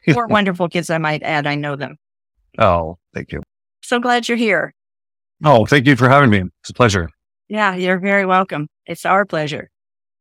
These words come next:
Speaker 2: So let's just hop right in. Rest is a very lucrative business in our society.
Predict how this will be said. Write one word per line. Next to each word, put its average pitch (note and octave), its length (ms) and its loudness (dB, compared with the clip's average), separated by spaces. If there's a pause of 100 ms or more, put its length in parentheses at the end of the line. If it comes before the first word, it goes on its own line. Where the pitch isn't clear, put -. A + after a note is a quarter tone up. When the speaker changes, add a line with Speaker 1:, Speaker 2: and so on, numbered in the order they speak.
(140)
Speaker 2:
So C4 200 0
let's A#4+ 200 0
just G4 220 -4
hop B3 240 -2
right G#3+ 240 0
in. D#3 380 -4 (720)
Rest G3 960 -2 (240)
is F#3+ 320 -4
a F3+ 140 -6
very C#4+ 680 -2 (140)
lucrative F#3 800 0 (640)
business F#3+ 420 -4
in E3 100 -6
our D#3+ 100 -4
society. D3 760 -4